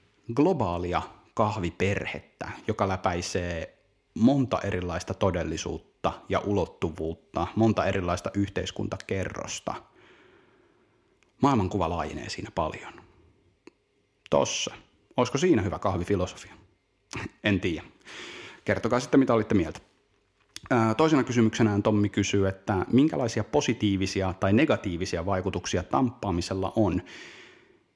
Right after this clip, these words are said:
Ää, tamppaamisella nyt tarkoitetaan tässä siis sitä, kun espressoa valmistettaessa siihen tarkoitukseen kehitetyllä työkalulla puristetaan kahvi kasaan ennen kuin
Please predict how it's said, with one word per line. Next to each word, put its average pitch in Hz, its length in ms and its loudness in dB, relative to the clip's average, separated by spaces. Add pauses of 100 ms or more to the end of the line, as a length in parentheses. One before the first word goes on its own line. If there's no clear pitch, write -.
(180)
Ää, 104 180 4
tamppaamisella 92 640 0
nyt 90 160 0
tarkoitetaan 92 540 -2
tässä 95 280 -2
siis 87 240 -6
sitä, 92 180 -2
kun 87 240 0 (420)
espressoa 98 580 -2
valmistettaessa 101 920 -2 (540)
siihen 104 400 2
tarkoitukseen 92 720 -2
kehitetyllä 95 460 -2
työkalulla 98 840 0
puristetaan 92 840 -2
kahvi 98 500 -2 (240)
kasaan 107 540 0 (120)
ennen 95 300 4
kuin 82 320 -2